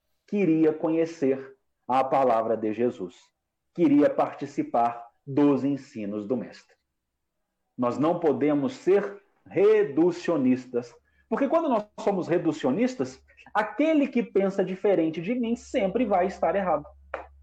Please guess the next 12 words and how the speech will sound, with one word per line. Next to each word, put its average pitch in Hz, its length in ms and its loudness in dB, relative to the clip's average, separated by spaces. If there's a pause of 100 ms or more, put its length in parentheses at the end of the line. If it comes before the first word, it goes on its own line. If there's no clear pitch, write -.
(260)
E 262 180 4
eu 208 220 6
serei 196 320 2
sempre 175 420 -4
o 196 60 0
dono 156 260 0
da 147 100 0
verdade. 147 560 -4 (560)
Muito 233 480 0
cuidado, 135 640 2 (720)
muito 220 680 2
cuidado 160 640 0